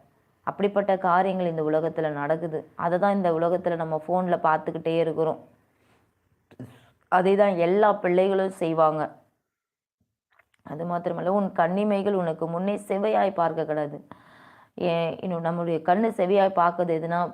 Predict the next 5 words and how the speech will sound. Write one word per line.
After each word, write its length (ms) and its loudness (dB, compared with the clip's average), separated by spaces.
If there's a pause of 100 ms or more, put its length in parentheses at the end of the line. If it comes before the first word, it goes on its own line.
பைபிள் 360 0
வசனங்களை. 640 -4 (560)
அதை 260 0
பார்த்துக்கிட்டே 640 0
இருக்கணும், 300 -2